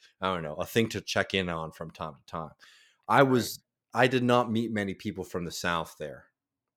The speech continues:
Speaker 1: um, which is why I left pretty quickly, because I did not wanna be the only Southern person there. Um, <sighs> you
Speaker 2: No,
Speaker 1: know,
Speaker 2: I
Speaker 1: I
Speaker 2: don't,
Speaker 1: re-,
Speaker 2: yeah.
Speaker 1: it, it's really dominated by, like, a, a certain group of people. Or I, I think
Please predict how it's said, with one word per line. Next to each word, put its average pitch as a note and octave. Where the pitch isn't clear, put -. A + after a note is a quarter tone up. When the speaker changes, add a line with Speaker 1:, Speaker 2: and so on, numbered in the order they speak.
Speaker 1:
um, F2+
which G#2+
is G2
why A#2
I G#2
left F#2+
pretty F2+
quickly, F2+
because -
I F#2
did F2+
not G#2
wanna G2
be G2+
the F2+
only E2+
Southern F2
person D#2+
there. D2+
Um, D#2+
<sighs> -
you B2
Speaker 2:
No, A#2
Speaker 1:
know, -
Speaker 2:
I -
Speaker 1:
I B2+
Speaker 2:
don't, C#3
Speaker 1:
re-, D#3+
Speaker 2:
yeah. -
Speaker 1:
it, C3
it's D#3+
really G3
dominated A#2+
by, G2
like, F#2
a, G2+
a -
certain B2
group A#2
of -
people. A#2
Or D#3+
I, C3
I D3
think D#3